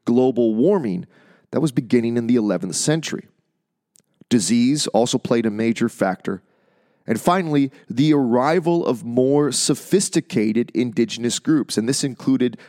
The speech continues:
the better armed, direct ancestors to the modern day Innu. All of these factors combined to result in the extinction of the Dorset people. Yet, they were almost certainly the ethnic group that both traded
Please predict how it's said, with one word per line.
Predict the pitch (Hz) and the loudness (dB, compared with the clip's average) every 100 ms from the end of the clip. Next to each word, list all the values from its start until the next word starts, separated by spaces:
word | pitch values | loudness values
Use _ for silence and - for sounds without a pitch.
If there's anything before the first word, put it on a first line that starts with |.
| - | -4
the | 110 | -2
better | 95 131 139 - 120 | 2 2 2 2 2
armed, | 120 113 107 104 _ _ - | 2 0 -4 -10 _ _ -2
direct | 110 113 123 - - | 2 2 0 -4 -4
ancestors | 143 165 175 - 101 - 101 - - - - | 0 0 0 -2 -4 -4 -6 -6 -12 -10 -2
to | |
the | 147 | 0
modern | 131 110 110 107 107 95 | 0 2 2 0 -2 -2
day | 107 104 | -2 0
Innu. | - 107 113 156 131 90 _ - - | -2 -2 0 2 2 -2 _ -20 0
All | 156 214 233 | 2 4 4
of | 180 110 | 2 2
these | 117 - | 0 2
factors | 127 110 - 110 | 0 0 0 -4
combined | - 110 101 104 104 101 - - | -4 -4 -2 0 -2 -6 -14 -10
to | 113 | -2
result | 117 98 107 107 - | 0 2 2 0 -2
in | 101 | -4
the | 107 | 0
extinction | 110 - - 151 139 - 92 _ _ - | 0 0 0 0 0 -6 -8 _ _ -8
of | 98 | -6
the | 104 | -2
Dorset | 101 101 - - | -2 -2 -6 -4
people. | 151 147 95 - - | -4 -4 -6 -10 -4
Yet, | 139 139 - _ _ _ _ - | 0 0 -2 _ _ _ _ 0
they | 135 | 2
were | 139 139 - | 4 0 2
almost | 156 196 202 190 - - | 2 2 2 -2 -4 -8
certainly | - - 214 233 - 110 104 101 90 - - | -6 -2 2 0 0 -4 -2 -4 -6 -12 -2
the | 139 - | -2 2
ethnic | 143 160 151 156 - | 0 0 -2 -4 -4
group | - 135 - | 0 0 2
that | 139 110 107 | 0 0 2
both | 151 139 - | 2 0 -6
traded | - 180 208 139 101 | -2 0 0 0 -4